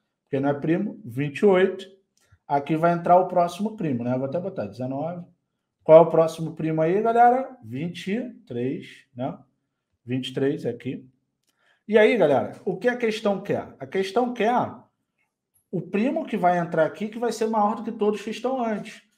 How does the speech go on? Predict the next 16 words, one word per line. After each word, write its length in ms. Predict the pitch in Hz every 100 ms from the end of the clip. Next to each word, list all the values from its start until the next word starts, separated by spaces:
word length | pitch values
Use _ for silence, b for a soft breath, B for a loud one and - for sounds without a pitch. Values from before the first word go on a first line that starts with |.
| _
Aqui, 380 | 233 254 240 170
o 100 | 131
vinte 260 | 143 240 -
e 60 |
três, 260 | 214 190 131
galera, 440 | - 139 110 104 - _ _ -
ele 140 | 180
é 60 | 208
maior 240 | 185 180
que 100 | 175
todos 320 | - 160 160
que 80 | -
estão 300 | 135 147 160
antes? 340 | 147 107 - -
Não, 460 | 220 127 123 - _ _ -
tá? 360 | 143 202 -